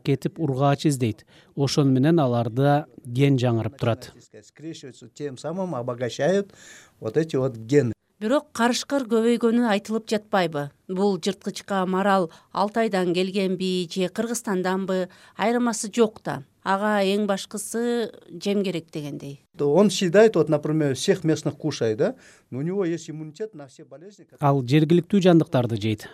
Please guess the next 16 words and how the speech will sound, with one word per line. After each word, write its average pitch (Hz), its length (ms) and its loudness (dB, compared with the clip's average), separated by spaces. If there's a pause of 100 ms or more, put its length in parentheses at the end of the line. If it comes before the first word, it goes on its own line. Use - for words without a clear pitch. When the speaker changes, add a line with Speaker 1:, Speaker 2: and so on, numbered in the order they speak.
Speaker 1:
Алардын 139 540 4
ылаңына 147 520 4
иммунитети 143 580 2
калыптанган. 143 680 4 (400)
Ал 143 140 4
эми 202 180 8
Алтайдан 175 640 6
келген 170 320 6
маралдын 143 640 4
ылаңына 147 440 4
каршы - 480 0
иммунитети 143 580 2
жок 165 180 2
да. 98 180 -4 (440)
Жырткыч 147 540 0
ооруйт. 165 480 6